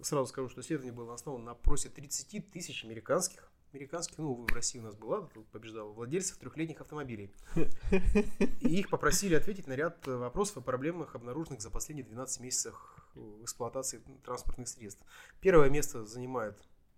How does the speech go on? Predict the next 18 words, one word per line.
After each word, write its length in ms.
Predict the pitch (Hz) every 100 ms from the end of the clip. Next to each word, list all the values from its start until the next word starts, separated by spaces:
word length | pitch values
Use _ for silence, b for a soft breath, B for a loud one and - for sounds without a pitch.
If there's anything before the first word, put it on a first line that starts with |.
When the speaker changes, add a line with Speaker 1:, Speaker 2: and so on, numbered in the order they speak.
| _ _ _ _
Speaker 1:
как 160 | - 123
вы 60 |
думали, 240 | 110 104 101
Lexus. 440 | 123 - 165 - - _ _ B B B B -
Второе – 540 | - 143 208 170 - - - - - - _ _ - - _ -
Porsche. 400 | 196 - 120 92 _ _ _ _ _ _ _ _ _ _ _ _ -
Ну, 120 | 151
Каены, 400 | 156 143 165 214
видимо, 240 | 113 101 104
не 80 |
знаю, 160 | 113 185
в 180 | - -
Штатах 280 | - 170 -
там 140 | 127
не 60 | 131
только 240 | 220 - -
Каены, 300 | 131 107 101
Кайманы. 400 | 113 139 135